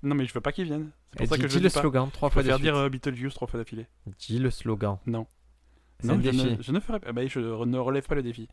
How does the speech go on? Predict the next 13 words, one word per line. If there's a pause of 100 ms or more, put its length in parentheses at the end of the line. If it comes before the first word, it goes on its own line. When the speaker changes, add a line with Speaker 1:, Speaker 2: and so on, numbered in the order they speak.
Speaker 2:
Carglass
Speaker 1:
Je
Speaker 2:
répare,
Carglass
remplace.
Speaker 1:
Vas-y, (120)
encore
deux
fois.
Speaker 2:
Carglass
répare,
Carglass
rempart.